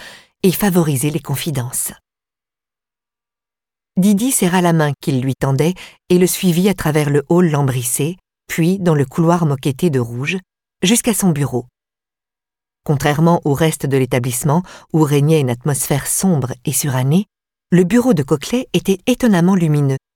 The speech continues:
et moderne. De grandes fenêtres qui donnaient sur une pelouse, une bibliothèque encastrée blanche,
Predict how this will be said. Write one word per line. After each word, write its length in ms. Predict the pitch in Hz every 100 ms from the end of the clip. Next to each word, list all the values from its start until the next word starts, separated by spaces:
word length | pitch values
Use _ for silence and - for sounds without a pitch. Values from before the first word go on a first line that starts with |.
| -
et 80 |
moderne. 560 | 165 160 139 123 123 - - _ _ _ _ _ _
De 100 | 170
grandes 280 | 170 185 214
fenêtres 480 | - 196 156 - 143 - _
qui 120 | -
donnaient 220 | 160 160 180
sur 200 | - 143
une 100 | 135
pelouse, 460 | 185 156 151 147 160 _ _ _ _
une 160 | 190 175
bibliothèque 520 | 175 156 175 165 165
encastrée 440 | 160 165 160 - 165
blanche, 440 | 151 139 - -